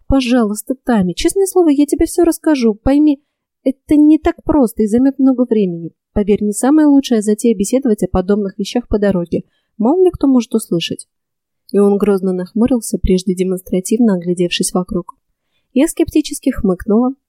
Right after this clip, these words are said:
и, в свою очередь, повела головой из стороны в сторону.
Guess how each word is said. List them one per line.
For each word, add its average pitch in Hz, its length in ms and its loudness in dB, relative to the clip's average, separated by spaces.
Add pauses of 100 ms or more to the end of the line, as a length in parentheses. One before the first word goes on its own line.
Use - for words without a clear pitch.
(100)
и, 254 100 0
в 247 60 -4
свою 269 360 0
очередь, 262 360 -4
повела 226 400 0
головой 214 380 0
из - 160 -6
стороны 202 380 -2
в 214 40 -4
сторону. 175 540 -4